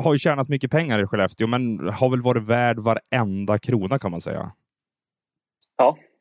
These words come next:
Speaker 2: det, det tycker jag.
Speaker 1: Här hamnar guldet tjugotvå tjugotre.
Speaker 2: Det hamnar i Skellefteå.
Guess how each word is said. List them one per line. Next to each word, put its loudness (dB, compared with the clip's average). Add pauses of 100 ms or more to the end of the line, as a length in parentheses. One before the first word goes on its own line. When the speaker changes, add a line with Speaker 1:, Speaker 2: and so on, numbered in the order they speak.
(160)
Speaker 2:
det, 0 (180)
det -4 (280)
tycker -2
jag. 0 (1700)
Speaker 1:
Här 0
hamnar 0
guldet 0 (540)
tjugotvå 0
tjugotre. -2 (920)
Speaker 2:
Det 2
hamnar 0
i 0
Skellefteå. -4